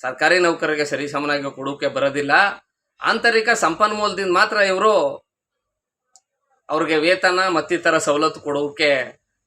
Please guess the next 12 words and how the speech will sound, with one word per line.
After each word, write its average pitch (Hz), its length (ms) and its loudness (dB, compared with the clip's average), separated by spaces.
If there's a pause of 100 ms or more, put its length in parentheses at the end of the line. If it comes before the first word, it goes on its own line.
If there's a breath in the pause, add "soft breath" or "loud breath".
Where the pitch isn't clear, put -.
(260)
ಕಾರಣ, 156 300 2 (460)
ನಾವು 147 240 0
ಕೊಡೋಕ್ 151 300 0
ಬರಲ್ಲ 151 340 4 (1900)
ಅಂತೇಳಿ 185 680 2
ಹದಿನಾಲ್ಕು 185 760 0
ತಿಂಗಳ 170 360 0
ಹಿಂಬಾಕಿಯನ್ನ 156 640 0
ಕೊಟ್ಬಿಟ್ಟು, 175 840 0 (1080)
ಈ 247 200 2
ಹಿಂದೆ 240 400 0 (320)
ಸರ್ಕಾರ, 160 340 4